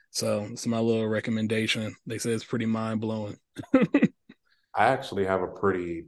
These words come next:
Speaker 2: mind-blowing fact about this movie too, 'cause I actually didn't realize, I didn't realize it until I was watching the opening scene, but I realized this film was edited by Michael Kahn, and I was like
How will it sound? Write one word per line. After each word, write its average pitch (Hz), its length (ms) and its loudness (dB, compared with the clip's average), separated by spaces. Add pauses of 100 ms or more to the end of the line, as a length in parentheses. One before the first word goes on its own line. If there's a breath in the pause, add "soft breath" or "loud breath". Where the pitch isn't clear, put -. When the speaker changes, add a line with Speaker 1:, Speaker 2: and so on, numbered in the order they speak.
(180)
Speaker 2:
mind-blowing 95 720 0
fact 92 300 -4
about 92 260 -8
this 95 220 -8
movie 95 260 -10
too, 135 580 2 (800 loud breath)
'cause 120 140 2
I 135 280 8
actually 139 260 2
didn't 131 260 0
realize, 110 560 4 (100)
I 104 120 2
didn't 131 200 2
realize 101 600 4
it 87 200 -2 (400)
until 95 840 2 (440)
I 98 100 8
was 92 180 2
watching 98 420 6
the 92 60 -4
opening 92 400 0
scene, 87 640 -2 (100)
but 98 100 4
I 101 100 10
realized 98 760 6
this 98 220 -2
film 120 520 2
was 92 240 0
edited 95 400 4
by 85 140 4
Michael 87 380 0
Kahn, 85 580 2
and 92 120 2
I 113 100 8
was 113 160 2
like 92 360 2